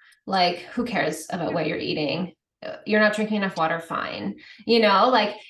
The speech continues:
instead of kind of beating yourself up when you're going through a hard time, and that could just be, it doesn't have to be grief or loss. It can be, like, you're going through,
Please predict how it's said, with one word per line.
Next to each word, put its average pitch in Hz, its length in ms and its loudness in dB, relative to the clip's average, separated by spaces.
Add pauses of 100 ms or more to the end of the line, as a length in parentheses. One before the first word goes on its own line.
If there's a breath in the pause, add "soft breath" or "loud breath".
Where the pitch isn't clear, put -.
instead 214 500 -2
of - 60 -10
kind 202 240 -4
of 180 100 -12
beating 185 320 -2
yourself 180 440 0
up 165 180 -2
when 185 100 -6
you're 190 120 -6
going 175 300 -6
through 180 160 -6
a 175 60 0
hard 165 220 -2
time, 247 180 0
and 202 100 0
that 185 120 -2
could 208 100 -8
just 190 220 -8
be, 180 180 -4
it 160 40 -6
doesn't 185 200 -4
have 180 200 -4
to - 60 -16
be 185 120 -8
grief 180 260 -6
or 156 80 -4
loss. 175 380 4
It - 80 -12
can 175 180 -8
be, 175 260 -4
like, 160 280 -4
you're - 160 -6
going 170 340 -6
through, 160 500 -4